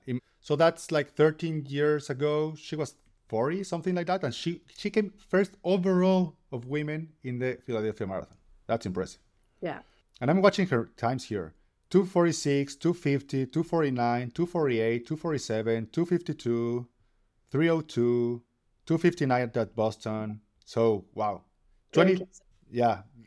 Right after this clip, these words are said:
Speaker 1: The ones that I could find, twenty-five marathons in total, way below three hours in average. So that's impressive. Congratulations on your accomplishments. And I already asked to meet her because I love
Speaker 2: <laughs>
Speaker 1: to meet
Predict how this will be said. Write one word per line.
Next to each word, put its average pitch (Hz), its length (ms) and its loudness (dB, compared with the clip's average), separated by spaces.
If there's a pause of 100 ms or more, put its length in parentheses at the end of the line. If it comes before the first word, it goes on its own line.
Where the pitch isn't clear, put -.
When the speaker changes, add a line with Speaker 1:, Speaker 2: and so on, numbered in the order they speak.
Speaker 1:
The 135 120 4
ones 190 280 10
that 190 100 8
I 185 80 6
could 175 220 -2
find, 180 360 4
twenty-five 180 520 4
marathons 135 440 0
in 92 120 -8
total, 127 400 -6 (480)
way 120 180 4
below 107 420 2 (380)
three 95 180 -4
hours - 460 -10 (200)
in 98 120 -8
average. - 480 -14 (240)
So 95 480 -6
that's 151 200 4
impressive. 165 420 4 (380)
Congratulations 135 1000 0
on 120 180 -2
your 110 240 2
accomplishments. 127 1000 0 (280)
And 110 340 -4
I 123 160 2
already 120 380 2
asked 104 340 -8
to 110 80 -6
meet 92 180 -8
her - 180 -20 (340)
because - 260 -10 (100)
I 226 140 4
love - 360 0
Speaker 2:
<laughs> - 20 -12
Speaker 1:
to 220 80 -8
meet 196 240 -8